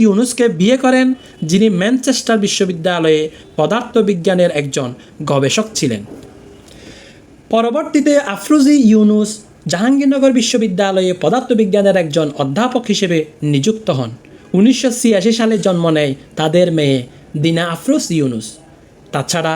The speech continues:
ডক্টর মোহাম্মদ ইউনুসের ভাই মোহাম্মদ ইব্রাহিম ঢাকা বিশ্ববিদ্যালয়ের পদার্থবিজ্ঞানের একজন প্রাক্তন অধ্যাপক। তার অপর ভাই মোহাম্মদ জাহাঙ্গীর বাংলাদেশ টেলিভিশন উপস্থাপক ও সমাজকর্মী ছিলেন,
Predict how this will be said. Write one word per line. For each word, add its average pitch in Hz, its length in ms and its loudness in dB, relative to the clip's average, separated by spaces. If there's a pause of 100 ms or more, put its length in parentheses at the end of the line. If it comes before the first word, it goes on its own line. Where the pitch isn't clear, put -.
(280)
ডক্টর 156 280 0
মোহাম্মদ 214 380 2
ইউনুসের 156 480 0
ভাই 160 260 -4 (300)
মোহাম্মদ 262 360 4 (120)
ইব্রাহিম 160 380 0 (340)
ঢাকা 202 220 0
বিশ্ববিদ্যালয়ের 214 840 0
পদার্থবিজ্ঞানের 190 840 0
একজন 139 220 -2 (300)
প্রাক্তন 147 420 -4 (120)
অধ্যাপক। 127 440 -6 (400)
তার 156 160 -2 (140)
অপর 156 240 0
ভাই 170 240 -2 (300)
মোহাম্মদ 190 480 0
জাহাঙ্গীর 196 420 0 (420)
বাংলাদেশ 175 400 -2 (120)
টেলিভিশন 262 440 2 (100)
উপস্থাপক 220 560 -2 (160)
ও - 20 2 (240)
সমাজকর্মী 165 720 -2
ছিলেন, 120 320 -6